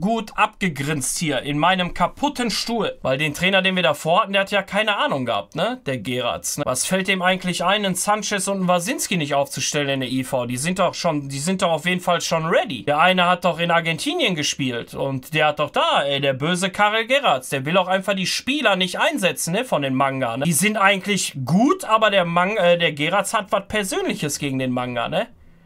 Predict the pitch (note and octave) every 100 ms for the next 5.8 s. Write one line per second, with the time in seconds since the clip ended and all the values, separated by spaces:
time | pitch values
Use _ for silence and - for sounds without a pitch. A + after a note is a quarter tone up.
0 | - - - - E3 F#3 G3 F#3+ E3+ G3
1 | C#4 E4+ F#4+ - E3 A3+ A3 F#3+ F#3 -
2 | F4+ D#4+ A3+ D4+ - - - - - A#3+
3 | G3 C#4 C4+ B3+ A3+ B3 A#3+ A3+ A3+ A#3
4 | - - F4+ A#3+ G3+ A3 A3+ G#3 A#3 G3
5 | A3 G3+ F#3 C4+ F4 F#4 G#3+ C3